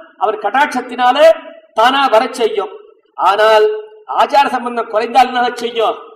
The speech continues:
இவ்வளவு போயிடும்னா, எனக்கு மனசுல ஏறல சுவாமி, நீ சொல்றது ஒண்ணு புரியலையேன்னு கேட்டான். அது பதில் சொல்லுகிறார்.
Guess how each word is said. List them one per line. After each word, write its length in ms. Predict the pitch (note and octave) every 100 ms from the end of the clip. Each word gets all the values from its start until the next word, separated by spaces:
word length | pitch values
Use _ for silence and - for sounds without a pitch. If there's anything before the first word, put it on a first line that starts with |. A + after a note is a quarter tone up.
| _
இவ்வளவு 300 | G3+ G#3 A#3+ A#3+
போயிடும்னா, 480 | A3 A3+ A3 G#3+ G3+ - - _ _
எனக்கு 260 | E4+ F4 D#4 -
மனசுல 280 | G3+ C#4 A#3+
ஏறல 240 | G3 C#4 C#4+
சுவாமி, 280 | A#3 A#3
நீ 60 | G#3+
சொல்றது 420 | - G#3+ A#3 G#3+ F3 - - -
ஒண்ணு 160 | A3 A3+
புரியலையேன்னு 540 | - B3+ A#3 A3 A3
கேட்டான். 340 | G3+ F#3 E3 - - - _ - - - -
அது 140 | - -
பதில் 200 | F#3+ G#3+
சொல்லுகிறார். 640 | B3 A3+ A3+ G#3 G#3 A#3